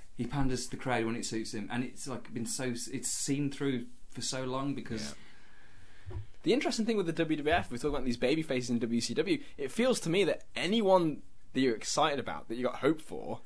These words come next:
Speaker 2: imagine this, is actually a baby face in the W W F. Guys like Test, X-Pac, D'Lo,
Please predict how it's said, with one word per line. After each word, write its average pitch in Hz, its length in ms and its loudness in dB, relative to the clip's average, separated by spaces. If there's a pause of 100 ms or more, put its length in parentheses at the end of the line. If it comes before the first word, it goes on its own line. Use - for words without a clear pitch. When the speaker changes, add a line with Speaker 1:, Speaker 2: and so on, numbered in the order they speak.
(120)
Speaker 2:
imagine 104 280 -4
this, 117 280 -2
is 135 100 0
actually 143 200 2
a 117 40 2
baby 143 240 6
face 85 400 -4
in 101 60 -6
the 104 60 -6
W 101 180 -4
W 95 120 -4
F. - 100 -4
Guys 127 200 6
like 131 160 2
Test, - 460 -4
X-Pac, - 500 -4
D'Lo, 107 480 0